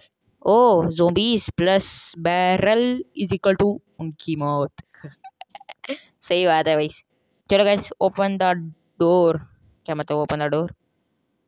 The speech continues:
अच्छा guys, ये हमारा shooting रेंज आ चुका है, shooting area, shooting area।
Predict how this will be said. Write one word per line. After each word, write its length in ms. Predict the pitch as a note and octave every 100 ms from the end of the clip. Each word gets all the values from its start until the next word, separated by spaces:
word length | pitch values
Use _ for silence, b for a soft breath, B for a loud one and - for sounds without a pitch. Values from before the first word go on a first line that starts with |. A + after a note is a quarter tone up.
| _ _ _ -
अच्छा 180 | G3 A3+
guys, 160 | A3
ये 140 | G#3 A3
हमारा 300 | A3 G#3 G#3+
shooting 260 | G#3+ G#3+
रेंज 180 | G#3 G#3
आ 80 | G3+
चुका 200 | G#3 A3
है, 200 | G#3+ A3
shooting 300 | G#3 G3 G3+
area, 180 | F#3+ F#3+
shooting 300 | G3+ G#3 F#3+
area। 280 | F3+ F3+